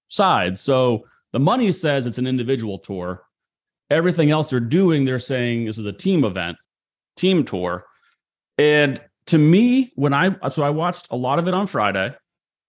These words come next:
I watched a good bit of it on Saturday, and then I, I didn't see any on Sunday. Again, I didn't see the P G A Tour on Sunday 'cause of work and, and playing golf.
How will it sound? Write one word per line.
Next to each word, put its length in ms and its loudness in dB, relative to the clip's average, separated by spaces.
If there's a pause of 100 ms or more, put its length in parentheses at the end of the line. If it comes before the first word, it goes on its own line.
(160)
I 80 0
watched 320 0
a 40 0
good 400 0
bit 140 2
of 80 0
it 80 2
on 100 0
Saturday, 420 0
and 100 0
then 300 -2
I, 40 -2
I 40 0
didn't 140 -4
see 160 -4
any 120 -2
on 140 -2
Sunday. 320 -2
Again, 200 -4
I 60 -2
didn't 140 -4
see 80 0
the 80 0
P 140 -2
G 100 0
A 40 0
Tour 220 2
on 80 0
Sunday 280 -2
'cause 200 -4
of 160 -8 (600)
work 300 0
and, 300 -2
and 100 0
playing 220 -2
golf. 340 -2